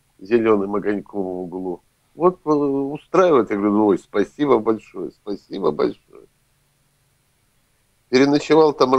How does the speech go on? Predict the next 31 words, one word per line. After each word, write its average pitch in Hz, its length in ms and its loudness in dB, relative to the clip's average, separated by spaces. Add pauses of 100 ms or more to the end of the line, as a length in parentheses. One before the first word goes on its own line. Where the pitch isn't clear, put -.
утром 127 420 0
выхожу 120 440 2
на 120 120 4
службу, 117 540 0
а 110 80 4
он 120 100 0
сидит 95 520 -4
на 98 120 0
стуле 90 480 -2
рядом. 82 400 0 (420)
Я 95 120 0
говорю: 107 240 2
«А 107 40 0
чё 101 240 -4
вы 82 120 -6
тут?» - 180 -18 (640)
«Так 101 160 -6
это 123 260 -2
же 110 300 -2
там 104 320 -2
моя, 101 400 2
это 92 180 -6
моя 90 380 -2
келья». 90 400 -6
«Ничего, 156 440 2
ничего, 135 380 0
я 107 140 6
хорошо 107 440 -2
провёл 82 440 -6
ночь, 76 300 -18
хорошо». 76 520 -12